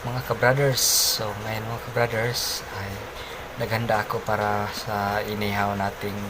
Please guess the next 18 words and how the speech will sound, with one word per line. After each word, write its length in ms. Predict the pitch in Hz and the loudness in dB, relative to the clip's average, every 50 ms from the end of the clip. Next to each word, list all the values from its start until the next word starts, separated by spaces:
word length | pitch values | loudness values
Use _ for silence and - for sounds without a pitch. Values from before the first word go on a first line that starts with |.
| 98 98 98 | -6 -6 -6
ano, 160 | 104 117 123 - - - - - - - - - - - - - | -4 -4 -6 -6 -8 -12 -12 -12 -12 -12 -12 -12 -12 -10 -8 -4
ah, 160 | 98 95 95 92 95 | -4 -2 -2 -2 2
baboy. 480 | 98 113 113 117 117 - 135 139 131 107 - - - - - - | 6 8 8 8 8 4 2 2 2 0 -2 -6 -8 -8 -8 -8
So, 320 | - - - - - - 101 101 98 95 95 95 - - - - - - - - - - - - - - - - - - - - - - - - - - - - - - - | -8 -8 -8 -6 -6 -6 -6 -4 -4 -6 -6 -8 -8 -10 -12 -12 -12 -12 -12 -12 -12 -12 -12 -12 -12 -12 -12 -10 -10 -10 -10 -10 -10 -10 -10 -10 -10 -10 -10 -12 -10 -6 -4
meron 240 | 98 98 98 98 98 | -2 0 0 0 0
tayong 320 | 98 95 95 98 101 98 101 101 | 0 -2 0 -2 -2 -4 -4 -4
maliit 320 | 98 95 95 101 98 98 - - 101 101 | -4 -2 -2 -2 -4 -4 -6 -4 0 2
na 480 | 98 98 98 95 95 95 92 92 95 - - - - - - - - - - - - - - - - - - - - - - - - | 4 4 4 4 2 2 2 0 0 -2 -4 -6 -8 -8 -8 -10 -10 -10 -10 -10 -12 -12 -12 -12 -12 -12 -10 -10 -10 -10 -10 -8 -2
baboy, 480 | - 98 98 101 101 107 107 104 104 101 | 0 2 2 2 0 0 0 0 0 0
no? 160 | 110 131 139 139 - - | -2 -2 -4 -4 -8 -8
So, 240 | - - - - 107 101 101 101 101 107 107 - - - - - - - - - - - - - - - - - - - - - - - | -6 -4 -4 -4 -4 -4 -6 -6 -4 -4 -4 -4 -6 -6 -6 -8 -8 -10 -10 -12 -12 -12 -12 -12 -12 -10 -10 -10 -10 -12 -12 -12 -10 -8
ating, 480 | 101 104 95 - - 104 104 101 101 101 101 101 98 - - - 101 | -8 -8 -8 -6 -6 -6 -6 -4 -6 -6 -6 -8 -8 -8 -8 -6 -4
ah, 240 | 101 98 98 101 98 98 98 - - - - 98 | -4 -2 -2 -4 -4 -6 -6 -8 -8 -8 -6 -2
ihawin 480 | 101 101 101 101 101 101 98 98 98 | 0 2 2 2 2 -2 -4 -4 -4
dito, 240 | 98 98 - - 92 | -6 -6 -6 -6 -6
dito, 320 | 98 101 98 - - 98 | -6 -6 -6 -8 -8 -8
mga 160 | 98 98 92 - 95 | -6 -8 -6 -6 -6
kabrothers. 720 | 98 98 98 95 98 104 107 104 - - - - - - | -4 -2 -2 -2 -2 -4 -4 -4 -4 -4 -4 -4 -4 -6